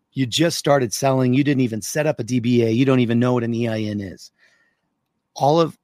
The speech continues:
I think it's very smart for you if this is something that you wanna continue to do, you're seeing some success.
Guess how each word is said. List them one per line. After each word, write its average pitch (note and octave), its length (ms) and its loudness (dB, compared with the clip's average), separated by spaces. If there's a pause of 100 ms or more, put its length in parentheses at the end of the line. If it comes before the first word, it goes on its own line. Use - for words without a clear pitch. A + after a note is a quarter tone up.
I B2 140 -2
think C#3 500 -4
it's B2 220 -6
very B2+ 640 0
smart C#3 520 -2
for B2+ 200 -4
you G#2 260 -4
if G#2 160 -10
this A#2+ 220 -8
is A#2+ 100 -8
something D#3+ 320 -4
that D#3 140 -6
you D3 100 -4
wanna D#3 180 -6
continue D#3+ 420 -6
to D#3+ 100 -4
do, A#2+ 240 -2
you're G#2+ 160 -6
seeing B2+ 340 -8
some C#3+ 180 -12
success. - 680 -8